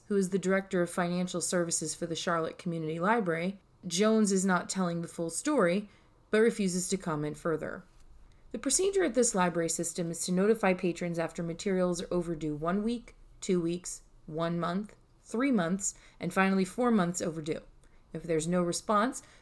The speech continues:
the fines are turned over to the county's Economic Crimes Unit. A direct quote from Aris says that the property is considered stolen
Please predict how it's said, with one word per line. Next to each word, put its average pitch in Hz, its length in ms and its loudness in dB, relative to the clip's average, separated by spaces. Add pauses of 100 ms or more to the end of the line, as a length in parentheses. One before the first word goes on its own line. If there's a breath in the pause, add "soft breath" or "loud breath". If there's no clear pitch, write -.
the 185 60 -6
fines 202 360 2
are 190 80 2
turned 262 320 0
over 208 260 4
to 208 120 -6
the 190 100 -2
county's 175 420 0
Economic 185 600 0
Crimes 208 640 2
Unit. 131 420 -8 (500 loud breath)
A 226 60 -2
direct 240 300 0
quote 269 240 6
from 214 180 0
Aris 180 340 2
says 202 360 0
that 185 100 -2
the 196 60 -6
property 190 440 0
is 175 120 0
considered 175 420 -2
stolen 185 800 0